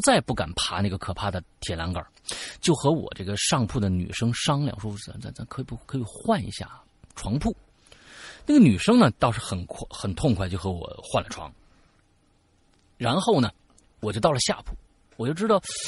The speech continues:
我就知道她为什么那么痛快了。啊，我到了下铺以后，我就知道这个姐们儿为什么那么痛快了，就是她是有预谋的。啊，床最下边不是木板儿，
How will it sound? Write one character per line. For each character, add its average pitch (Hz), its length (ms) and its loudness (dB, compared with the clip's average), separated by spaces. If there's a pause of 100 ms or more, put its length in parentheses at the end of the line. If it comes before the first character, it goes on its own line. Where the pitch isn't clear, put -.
(560)
我 117 100 -2
就 147 80 2
知 240 200 0
道 208 140 6
她 196 140 0
为 214 240 2
什 - 140 0
么 180 100 0
那 208 80 2
么 185 120 0
痛 190 240 0
快 107 140 -6
了。 - 160 -18 (1400)
啊， 110 320 0
我 92 180 -2
到 196 140 6
了 185 80 4
下 - 180 2
铺 151 180 -2
以 110 80 0
后， 110 140 -2
我 101 140 0
就 104 60 0
知 113 120 -2
道 127 120 6
这 131 200 0
个 104 120 -12
姐 - 180 -8
们 - 120 -4
儿 117 60 -4 (140)
为 208 160 2
什 - 160 -4
么 107 100 0
那 208 100 6
么 151 140 2
痛 - 260 -4
快 - 140 -14
了， 123 140 -18
就 113 160 -4
是 101 60 -6 (120)
她 - 180 -8
是 180 80 -2
有 131 140 2
预 208 160 6
谋 92 220 4
的。 - 120 -10 (400)
啊， 151 320 0 (1400)
床 247 340 6
最 277 260 4
下 170 280 6
边 - 160 4
不 120 240 0
是 - 180 0
木 147 240 2
板 - 140 -8
儿， - 200 -16